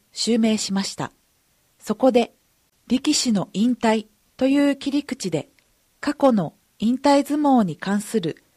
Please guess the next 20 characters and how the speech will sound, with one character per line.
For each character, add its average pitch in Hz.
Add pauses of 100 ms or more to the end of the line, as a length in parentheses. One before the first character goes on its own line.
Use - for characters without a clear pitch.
(140)
資 -
料 170 (260)
約 202 (200)
百 -
二 277
十 294
点 214
を 143
展 170
示 170
し、 - (500)
力 254
士 233
の 190
エ 247
ピ -
ソ 240
ー -
ド 175
を 135